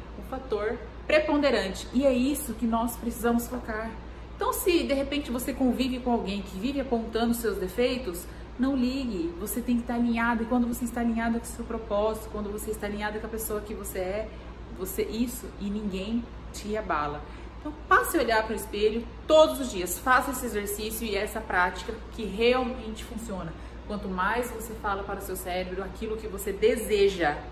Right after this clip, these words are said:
então, "Eu não gosto disso em mim", mas eu vou olhar no espelho e vou falar, "Nossa, olha como meu sorriso é bonito, né? Como eu tenho,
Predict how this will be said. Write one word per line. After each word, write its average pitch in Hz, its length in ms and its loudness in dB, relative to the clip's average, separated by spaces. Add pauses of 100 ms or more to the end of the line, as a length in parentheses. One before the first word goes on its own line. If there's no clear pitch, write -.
(180)
então, 185 340 -2 (380)
"Eu 180 140 0
não 190 100 -2
gosto 185 300 2
disso 175 180 -8
em 180 60 -8
mim", 208 160 -4
mas 214 140 -4
eu 220 80 2
vou 240 100 2
olhar 240 160 2
no 233 40 2
espelho 233 280 0
e 254 40 -2
vou 254 120 -2
falar, 277 260 -2
"Nossa, 269 400 2
olha 285 180 0
como 269 200 0
meu 262 180 4
sorriso 254 540 0
é 220 60 2
bonito, 190 640 0 (480)
né? 220 360 -4
Como 247 200 0
eu 254 60 -2
tenho, 220 720 -2